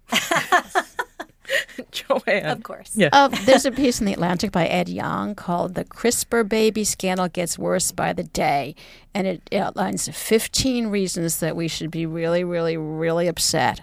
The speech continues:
Speaker 3: about this experiment. You know,
Speaker 1: Do,
Speaker 3: prob-,
Speaker 1: do we,
Speaker 3: scientifically
Speaker 1: do we know that this is, that these are really, uh, that they were CRISPR twins, right?
Speaker 3: Well, we don't know a lot, but,
Speaker 1: Yeah.
Speaker 3: like, A, there were,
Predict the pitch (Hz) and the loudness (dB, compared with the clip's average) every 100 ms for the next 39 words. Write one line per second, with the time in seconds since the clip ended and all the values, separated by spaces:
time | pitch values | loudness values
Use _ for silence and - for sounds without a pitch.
0 | - - 165 135 151 143 143 - - 151 | -12 -8 -4 -4 -4 -6 -4 -6 -8 -4
1 | - - - 147 160 160 127 - _ _ | -2 -2 0 0 0 -2 -6 -10 _ _
2 | 185 - 165 - _ _ - 262 - - | -20 -12 -10 -12 _ _ 4 4 2 6
3 | 226 403 302 277 269 269 320 381 427 339 | 8 10 8 6 4 8 10 10 10 8
4 | 247 269 311 302 - 285 285 285 - - | 10 10 8 4 2 0 -2 -4 -4 -2
5 | 240 247 247 240 233 233 220 214 214 214 | 0 0 2 4 4 4 0 -2 -8 0
6 | - 214 208 - 254 - 180 - 220 - | 6 6 6 0 -2 0 0 4 2 2
7 | - 160 147 220 - 214 - - 226 226 | -6 0 0 0 -4 -14 -14 -4 2 4
8 | 247 294 302 254 226 208 208 208 214 110 | 6 6 8 8 6 6 4 4 6 4
9 | - - 196 - - 190 - - 220 247 | 0 0 -2 -2 0 0 4 6 10 10
10 | 277 277 - - - - 202 196 | 8 4 -2 -20 -12 -2 2 2